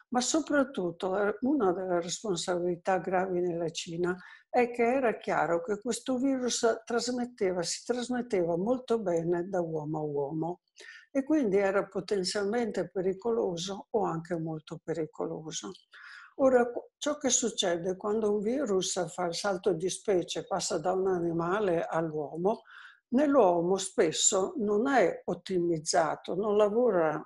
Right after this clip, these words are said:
diciamo, in condizioni, nelle sue condizioni migliori e quindi spesso il virus può passare dall'animale all'uomo, ma poi non passa da uomo a uomo. Ad esempio, qualche anno fa si temeva una pandemia da virus influenzale H nove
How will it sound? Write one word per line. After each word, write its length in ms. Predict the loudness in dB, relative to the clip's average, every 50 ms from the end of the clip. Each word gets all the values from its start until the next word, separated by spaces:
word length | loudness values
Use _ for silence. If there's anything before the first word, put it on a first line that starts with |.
| _ _
diciamo, 340 | -12 -8 -6 -6 -4 -4 -4
in 80 | -4
condizioni, 720 | -4 -2 0 0 0 0 -2 -4 -4 -2 -2 0 0 0 -2 -2 -2 -2 0
nelle 180 | -2 -2 -2
sue 240 | -2 -2 -2 -2 -2
condizioni 640 | 0 -2 -2 0 0 -2 -2 -2 -2 0 0 0 0 0
migliori 560 | 0 0 0 -2 -2 -2 -4 -4 -4 -4 -6 -8 -10 -18 -16 -18 -16 -10
e 140 | -8 -8 -6
quindi 380 | -2 0 0 2 2 2 2 0
spesso 580 | 0 0 4 4 4 4 4 0 -2 0 2
il 420 | 0 0 0 -4 _ _ -12 -8 -4
virus 540 | -2 -2 -2 -2 -2 -2 -2 -4 -6 -8 -4
può 360 | -2 0 2 2 0 0 -4
passare 720 | -8 -10 -8 -8 -6 -2 0 0 2 2 2 0 0 -2 -2
dall'animale 760 | -2 -4 -2 -2 -2 -2 -2 -2 -2 -2 -2 -2 -2 -2 -2
all'uomo, 600 | 0 0 0 2 2 2 2 2 0 -2 -2 -2
ma 180 | -2 -2 -2 -2
poi 240 | 0 2 2 2 4
non 200 | 4 2 2 2
passa 500 | 0 -2 -2 0 -2 -4 -2 -2 -2 -2
da 120 | -2 -2
uomo 380 | 0 0 0 -2 -2 -2 -4 -4
a 40 |
uomo. 500 | -4 -2 -2 -2 -2 -4 -6 -8 -10 -12 _ _ -20 -20 -20 -20 -20 _ _ _ -8
Ad 80 | -6 -4
esempio, 420 | 0 0 0 0 0 0 0 0
qualche 360 | 0 2 0 0 0 -2 -4
anno 260 | -2 0 0 0 0 -2
fa 240 | 0 0 0 0
si 200 | 0 -2 -4 -4 -6
temeva 420 | -4 -2 0 2 2 2 0 0 -2
una 180 | -2 -2 -2
pandemia 680 | -2 -2 -2 -2 0 0 0 0 0 0 0 0 0 -2
da 180 | -2 -4 -6
virus 460 | -4 0 0 2 2 0 -2 -4 -4 -4
influenzale 1000 | -6 -6 -6 -4 -4 -4 -2 -4 -2 -2 -2 -2 -2 -2 -4 -2 -2 -2 -2
H 340 | -2 -2 -2 -2 -2 -2 0
nove 600 | 0 0 0 0 0 -2 -2 -2 -2 -2 -4 -6